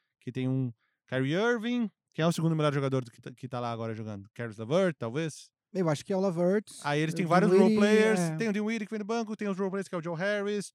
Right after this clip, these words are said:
Speaker 1: Taurean Prince.
Speaker 2: Taurean Prince teve alguma, alguns jogos bons, o DeAndre Jordan tá
Speaker 1: O
Speaker 2: lá
Speaker 1: DeAndre
Speaker 2: também.
Speaker 1: Jordan começou a ti-, tá começando titular,
Speaker 2: É.
Speaker 1: ao invés do Jared Allen.
Speaker 2: Mas eles trouxeram, isso a gente sabia. Não entendi, eu
Speaker 1: É.
Speaker 2: não, eu não entendo essa,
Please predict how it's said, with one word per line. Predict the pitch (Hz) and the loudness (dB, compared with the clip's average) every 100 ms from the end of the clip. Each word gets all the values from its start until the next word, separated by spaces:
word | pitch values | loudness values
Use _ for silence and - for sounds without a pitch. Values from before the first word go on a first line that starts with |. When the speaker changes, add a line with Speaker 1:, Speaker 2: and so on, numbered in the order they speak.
| - | 0
Speaker 1:
Taurean | 175 175 175 | 2 4 2
Prince. | 175 185 208 - - _ _ _ - | 0 0 0 -2 -14 _ _ _ 4
Speaker 2:
Taurean | 220 233 | 6 6
Prince | 269 - | 2 0
teve | 294 285 | -2 -2
alguma, | 294 285 269 | -2 -2 -2
alguns | 226 226 247 226 | -2 -4 -4 -2
jogos | 233 240 196 | -2 -2 -2
bons, | 180 233 285 | 0 0 0
o | 233 | -2
DeAndre | 196 208 208 185 | -2 -2 0 0
Jordan | 202 185 | 0 0
tá | 185 190 | -4 -4
Speaker 1:
O | |
Speaker 2:
lá | 180 | -2
Speaker 1:
DeAndre | 156 | -2
Speaker 2:
também. | 190 - | -2 0
Speaker 1:
Jordan | - 254 | 2 2
começou | 214 226 | 0 0
a | |
ti-, | - - | -2 -2
tá | 214 | 0
começando | 208 220 190 233 | 0 -2 -4 -6
titular, | - 180 156 196 240 | -6 -4 0 0 -2
Speaker 2:
É. | 175 170 160 143 | -2 0 -2 -6
Speaker 1:
ao | 139 151 | -6 -4
invés | 147 156 | -2 -4
do | 143 | -4
Jared | 143 139 - | -6 -6 -8
Allen. | 139 156 180 | -8 -6 -4
Speaker 2:
Mas | 220 190 185 | -4 -4 -4
eles | 107 107 _ | -8 -10 _
trouxeram, | - 147 - 135 147 | -14 -14 -10 -8 -8
isso | 202 240 | -8 -8
a | |
gente | 240 - | -10 -10
sabia. | 339 202 180 | -10 -6 -4
Não | 175 | -2
entendi, | 190 220 220 | 0 0 0
eu | 202 | 0
Speaker 1:
É. | |
Speaker 2:
não, | 196 | 0
eu | 196 208 262 | 4 6 4
não | |
entendo | 339 262 214 180 | 2 0 0 0
essa, | 160 170 | -2 -4